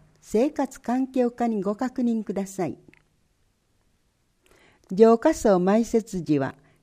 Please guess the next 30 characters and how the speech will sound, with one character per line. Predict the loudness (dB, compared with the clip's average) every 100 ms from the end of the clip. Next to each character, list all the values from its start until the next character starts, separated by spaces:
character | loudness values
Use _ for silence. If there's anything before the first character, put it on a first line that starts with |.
| _ _
機 | -4
種 | 0 2
や | 2
人 | 2 0
相 | 0 0 0
を |
確 | 0 -2 0
認 | 0 0
す | -2 -4
る | -4
た | -2
め、 | -2 -2 -6 _ _ _
市 | -4 0
の | 2
立 | 2 -2
ち | 2 2
会 | 4
い |
が | 0
必 | -2 -2 2
要 | 4
で | 2 -2
す。 | -4 -18 _ _ _ _ _ _ _ _ _ _ _ _ _ _ _
補 | 0
助 | 2 2
金 | 2 0 0
申 | 0 -2
請 | 2 2 2
後 | 2
に | 0 -2